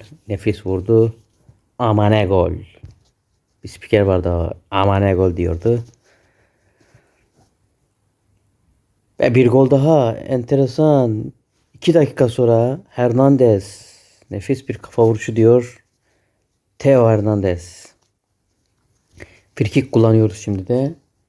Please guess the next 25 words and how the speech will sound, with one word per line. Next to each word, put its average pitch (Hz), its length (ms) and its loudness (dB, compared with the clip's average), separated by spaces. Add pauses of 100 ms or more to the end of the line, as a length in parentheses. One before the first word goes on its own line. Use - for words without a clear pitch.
(1700)
O 127 760 4
arkadaşlar 113 640 -2
üç 131 240 -2
sıfır 127 320 0
Musiala. 120 1080 2 (1300)
Şuraya 123 220 2
bakın, 110 260 0
on 127 140 2
yedi, 117 300 2
on 120 240 0
dokuz, 143 480 -2
yirmi 117 260 0
üç. - 420 -2 (560)
Üç 143 220 -4
sıfır. 135 520 0 (960)
Ve - 60 -8
gelmeye 113 400 2
de 123 120 0
devam 147 220 2
ediyoruz. 131 260 2
Bu - 40 -20
sefer 117 300 -2
Vinicius 120 420 -2
Junior'la 135 440 4
geliyoruz. 117 600 2